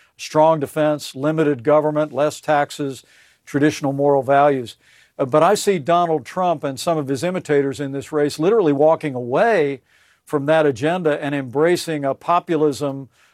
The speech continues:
unmoored to conservative principles. I mean, think about it for a second. Where, where we stood with our allies and stood up to our enemies, I mean, Donald Trump and others in the field are embracing a, this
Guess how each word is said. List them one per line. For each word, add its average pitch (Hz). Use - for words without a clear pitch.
unmoored 160
to 139
conservative 143
principles. -
I 151
mean, 147
think 262
about 143
it 131
for 127
a 110
second. -
Where, 147
where 151
we 180
stood 202
with 185
our 151
allies 175
and 139
stood 156
up 156
to 151
our 135
enemies, 156
I 143
mean, 131
Donald 156
Trump 170
and 135
others 156
in 151
the 135
field 156
are 139
embracing 143
a, 135
this 143